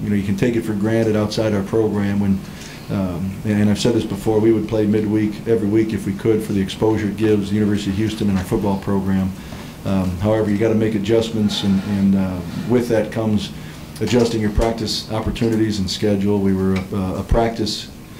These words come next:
short this week, losing the, losing the day, playing on a Friday after playing on a Saturday night on the road. And, and, uh, I thought our young men, our staff, and our, and our coaches really did a nice job in, in preparation.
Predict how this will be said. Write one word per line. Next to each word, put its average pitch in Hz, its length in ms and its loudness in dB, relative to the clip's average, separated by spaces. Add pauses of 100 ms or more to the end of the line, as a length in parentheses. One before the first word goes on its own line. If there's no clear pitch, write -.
(160)
short 120 380 2
this 120 200 0
week, 120 340 0 (120)
losing 107 280 2
the, 101 80 4 (100)
losing 107 380 2
the 98 100 2
day, 107 320 2
playing 104 340 -2
on 98 80 2
a 92 40 -2
Friday 104 460 2
after 98 180 -4
playing 104 280 0
on 95 80 4
a 92 40 0
Saturday 104 420 0
night 101 220 0
on 95 160 2
the 98 100 2
road. 101 260 2
And, 90 100 -2 (440)
and, 101 240 4
uh, 95 420 0
I 95 40 -6
thought 110 160 0
our 104 100 2
young 107 240 2
men, 104 200 2
our 98 100 0
staff, 101 500 -2
and 98 80 2
our, 95 80 0
and 95 120 2
our 90 60 -6
coaches 101 460 -2
really 101 180 2
did 95 140 0
a 92 40 0
nice 98 200 2
job 95 340 -2
in, 87 140 -2 (480)
in 110 160 2
preparation. 101 680 0